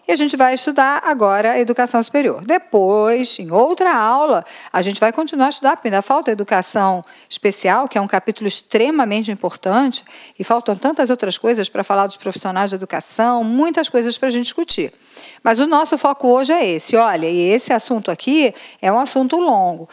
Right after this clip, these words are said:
Quem vai fazer prova pra técnicos de assuntos educacionais das universidades, isso aqui é extremamente importante, essa parte da lei é muito importante. Quem vai trabalhar, fazer, vai ser agente administrativo nas universidades, essa lei também é muito importante.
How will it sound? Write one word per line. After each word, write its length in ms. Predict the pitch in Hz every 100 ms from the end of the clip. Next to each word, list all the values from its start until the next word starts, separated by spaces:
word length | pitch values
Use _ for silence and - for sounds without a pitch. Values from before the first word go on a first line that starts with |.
| - -
Quem 160 | 466
vai 120 | 440 -
fazer 280 | 320 247
prova 340 | 247 208 202 208
pra 140 | 196
técnicos 500 | - 185 190 175 180
de 80 | 180
assuntos 300 | 170 180 160
educacionais 680 | 175 - 175 165 156 185 170
das 160 | 165
universidades, 840 | 175 165 165 156 185 247 233 165 - -
isso 120 | -
aqui 160 | 190 247
é 20 |
extremamente 640 | - 220 247 311 269 269
importante, 540 | 277 302 - 233 240 202
essa 180 | 208
parte 400 | 196 226 277 -
da 120 | 220 190
lei 300 | 214 269 247 - - - -
é 140 | 302
muito 300 | 254 285 311
importante. 760 | 285 269 - 202 190 165 - 160 - -
Quem 200 | 302 349
vai 180 | 320 320
trabalhar, 760 | 302 247 214 196 240 208 165 -
fazer, 500 | 214 185 220 202 160 175 _
vai 160 | 185 190
ser 180 | - 196
agente 360 | 175 240 294
administrativo 1080 | 269 220 220 220 - 196 - - 247 254 175
nas 200 | 175 185
universidades, 800 | 190 180 180 170 180 254 254 190 - - - _ -
essa 320 | 175 175 233
lei 220 | 185 214
também 400 | 262 214 226 311
é 40 | 240
muito 300 | 202 233 277
importante. 580 | 320 311 233 175 151